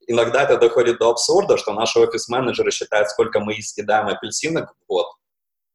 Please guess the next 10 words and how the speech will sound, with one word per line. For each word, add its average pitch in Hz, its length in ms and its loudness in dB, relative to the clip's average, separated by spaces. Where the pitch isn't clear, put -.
Но 113 640 2
в - 60 -18
целом 127 360 4
мы, 110 120 2
конечно, 107 520 0
очень 101 340 2
хотим 92 320 -2
все-все-все 92 680 0
померить, 92 560 -2
и 90 340 -2